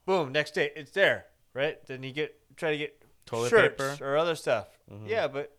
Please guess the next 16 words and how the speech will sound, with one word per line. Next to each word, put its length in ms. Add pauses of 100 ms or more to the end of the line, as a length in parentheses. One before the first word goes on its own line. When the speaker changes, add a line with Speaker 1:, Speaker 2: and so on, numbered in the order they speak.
(140)
Speaker 1:
it's 140
even 320 (100)
with 100
shirt. 320 (840)
"Oh, 540
we 100
can 120
only 180
get 260
these." 560 (880)
Why? 460 (460)
Because, 480 (100)
you 100
know, 340
it's 120
like, 160